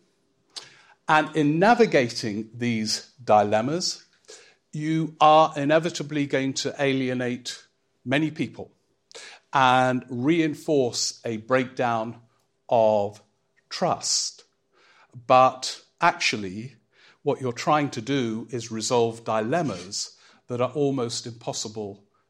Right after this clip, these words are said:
to resolve. I remember, I'll end with this, then we can have a conversation. I've seen Blair, very early, I used to invite the, uh, us lot, columnists and people in all the time when he was Prime Minister.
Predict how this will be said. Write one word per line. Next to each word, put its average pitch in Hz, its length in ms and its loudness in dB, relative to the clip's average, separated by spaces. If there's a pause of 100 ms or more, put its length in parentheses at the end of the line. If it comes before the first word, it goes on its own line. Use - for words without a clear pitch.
(140)
to 131 100 -10
resolve. 107 420 -2
I 107 60 2
remember, 147 480 4 (340)
I'll 123 180 4
end 143 140 4
with 113 140 -2
this, 117 180 -2
then 117 100 -6
we 110 120 -6
can 113 140 -10
have 104 120 -6
a 110 80 -6
conversation. 110 800 -8 (1040)
I've - 60 -8
seen 135 280 -2
Blair, 139 480 -2 (340)
very 165 320 4
early, 147 200 2
I - 20 -2
used 147 220 -4
to 143 80 -2
invite 127 320 2
the, 117 100 -12 (160)
uh, 127 220 0
us - 260 0
lot, 110 340 0
columnists 117 640 0
and 101 220 -16 (220)
people 113 400 -8 (400)
in 143 180 0
all 131 200 0
the 117 100 -6
time 123 400 -2
when 107 100 -8
he 110 160 -10
was 110 480 -12
Prime 117 260 -2
Minister. 117 380 -8